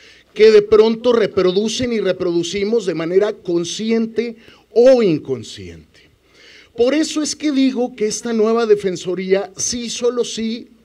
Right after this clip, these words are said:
podía nacer poniendo a las y los estudiantes en el centro, porque no podemos descolonizar los saberes ni generar un entorno contrahegemónico, si no es a partir de nuestro actor social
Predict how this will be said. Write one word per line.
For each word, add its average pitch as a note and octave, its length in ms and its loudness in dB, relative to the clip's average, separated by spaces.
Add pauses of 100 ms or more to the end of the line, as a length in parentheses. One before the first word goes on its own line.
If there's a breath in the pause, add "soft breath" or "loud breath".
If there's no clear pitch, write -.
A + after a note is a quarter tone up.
(120)
podía G#3 540 2
nacer G3+ 640 2 (360 loud breath)
poniendo G3 680 2
a E3+ 140 -8
las A3 640 -6
y F#3 160 -6
los A3 360 2
estudiantes D3+ 800 -4
en B2 120 -10
el A2+ 140 -12
centro, G#2 560 -16 (520 soft breath)
porque G3+ 240 0
no A#3 160 -2
podemos B3+ 380 0
descolonizar G3+ 760 -2
los A3+ 200 -2
saberes G#3 600 6
ni F3+ 140 -6
generar E3+ 640 -4 (260 loud breath)
un F#3 200 -2
entorno F#3+ 580 -2
contrahegemónico, D#3+ 1120 -2 (360 soft breath)
si E3+ 320 -2
no G3+ 240 4
es G3 460 0 (160 soft breath)
a D#3+ 220 -10
partir F3+ 520 -2
de G3+ 100 2
nuestro D#3+ 400 -6
actor G3 460 -2
social F#3 720 0